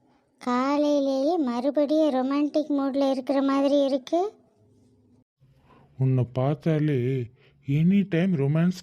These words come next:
Speaker 2: பண்ணணும் போலயே இருக்குதுடி என் செல்ல பொண்டாட்டி. நீ இவ்ளோ அழகா இருக்கும்போது நான்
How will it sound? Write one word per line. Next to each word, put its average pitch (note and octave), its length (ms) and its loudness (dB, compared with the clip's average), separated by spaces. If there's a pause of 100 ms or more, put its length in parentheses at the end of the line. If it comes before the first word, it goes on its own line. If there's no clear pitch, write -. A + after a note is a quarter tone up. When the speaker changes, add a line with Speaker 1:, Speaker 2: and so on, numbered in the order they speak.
Speaker 2:
பண்ணணும் C#3+ 460 0
போலயே C#3 420 2 (100)
இருக்குதுடி C#3 460 -2 (100)
என் D#3 180 0
செல்ல E3 240 2 (120)
பொண்டாட்டி. C3+ 520 -2 (1400)
நீ D3 160 2 (160)
இவ்ளோ E3+ 340 0 (100)
அழகா F3 320 0 (120)
இருக்கும்போது C#3+ 600 -2 (800)
நான் C#3+ 200 0